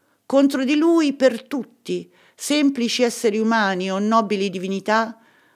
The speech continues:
non resta altra libertà che pensare a una qualche via di fuga. Ne sono consapevole io e lo sa il grande Marco Antonio.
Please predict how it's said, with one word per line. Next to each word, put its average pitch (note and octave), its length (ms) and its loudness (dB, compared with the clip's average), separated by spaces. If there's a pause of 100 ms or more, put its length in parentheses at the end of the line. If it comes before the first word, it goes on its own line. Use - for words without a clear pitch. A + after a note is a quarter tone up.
non A#3 240 2
resta C4+ 420 4
altra B3 260 2
libertà A3+ 580 0
che A3 140 -2
pensare G3 760 0
a F#3+ 80 6
una G3 200 2
qualche G#3+ 440 0
via F#3+ 260 -2
di F#3 100 -10
fuga. D#3+ 480 -10 (760)
Ne A#3+ 140 -2
sono D4 240 2
consapevole C4+ 760 2
io G3+ 580 -2 (340)
e G3+ 80 2
lo G#3+ 100 2
sa B3+ 260 2
il C4 100 0
grande A3+ 400 0
Marco A3 320 -2
Antonio. D#3 720 -6